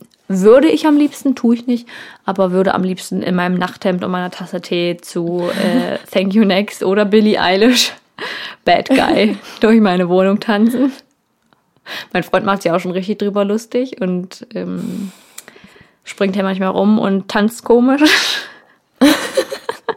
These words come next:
Speaker 2: Ich kann's mir sehr gut vorstellen, bildlich.
Speaker 1: Ja, aber ist eine sehr, sehr coole Serie, kann ich auf jeden Fall empfehlen.
Speaker 2: Ja,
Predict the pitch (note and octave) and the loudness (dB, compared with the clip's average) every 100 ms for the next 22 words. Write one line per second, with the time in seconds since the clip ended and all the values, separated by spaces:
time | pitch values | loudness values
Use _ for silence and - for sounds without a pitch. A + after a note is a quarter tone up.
0 | _ - - - - - A#3+ A3 A3+ G#3 | _ -20 -20 -20 -10 0 0 2 2 2
1 | - G#3+ G3 F#3+ F3 - F3 F3+ - F3 | 0 2 2 4 -2 -4 -4 -4 -6 -8
2 | F3+ G3 A#4 G#4+ F#4+ C4 F#3+ - - A#3 | -6 -2 2 2 0 -2 -2 -2 -6 -4
3 | A#3+ F#3+ - - - - - - - F#3+ | 0 0 -2 -8 -16 -18 -16 -8 -2 2
4 | A3+ C4+ B3 A#3 G#3 G#3 G#3 G#3 G3+ G3+ | 2 2 2 2 4 2 2 0 0 -2
5 | G3 - - - F#3+ F#3 G3 G3+ G3 G3+ | -2 -2 -4 -6 -8 -8 -8 -10 -8 -12
6 | F#3 - G#3 - _ _ _ _ _ _ | -12 -14 -16 -18 _ _ _ _ _ _
7 | _ _ _ G3 F#3 | _ _ _ -6 -6